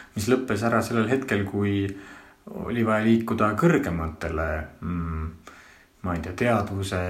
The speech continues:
armastuse, emotsiooni tasemele. Ähm, ja see oli ilmselt see, mis, mis oligi erinev meie puhul. Et me tegelikult saime siis aru, et me oleme kaks väga erinevat inimest.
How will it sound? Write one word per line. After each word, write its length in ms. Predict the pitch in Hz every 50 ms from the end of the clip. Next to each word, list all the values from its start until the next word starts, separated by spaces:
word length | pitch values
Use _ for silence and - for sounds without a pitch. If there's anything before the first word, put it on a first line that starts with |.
| 90 90 90 90 90 87 87 - - - _ -
armastuse, 760 | 90 101 104 101 95 90 90 - - 95 90 90 95 90 87 85 90 92 92 - - - -
emotsiooni 480 | - 98 95 92 95 - 110 101 92 104
tasemele. 440 | 151 - - 156 127 123 117 110 107 110 113 - - - - - - - - - - - - - _ _ _
Ähm, 460 | 104 98 92 92 90 90 87 85 85 80 76 73 - - - - _ _ _ _ _ _ _ _ _ - - - - -
ja 100 | 120 107
see 160 | 104 113 123 117
oli 180 | 113 113 127 131
ilmselt 260 | 127 - - - -
see, 160 | 156 147 123
mis, 220 | 107 101 101 98 - - - - - - - - - - - - - - - - - - - - - - 117
mis 160 | 113 101 -
oligi 320 | 120 123 123 113 117 120 131
erinev 320 | 143 120 92 85 82 - - - - - _ - - - - _ _ -
meie 200 | 98 87 85 87
puhul. 320 | 90 98 82 90 87 87 - - - - - - - - - _ -
Et 280 | 104 95 92 - - - -
me 80 | 98 92
tegelikult 480 | 117 131 127 113 107 98 - 107 98 -
saime 300 | - 104 98 98 98 98
siis 120 | - - 139
aru, 160 | 156 170 151 127 113
et 140 | 101 - -
me 120 | 104 95 92
oleme 240 | 92 92 101 113 131 131 - - - -
kaks 460 | 87 87 - - - - - - - - - - -
väga 240 | 104 123 - 107 98 98
erinevat 320 | 101 101 101 104 101 - 127
inimest. 460 | 143 156 170 185 170 - - - -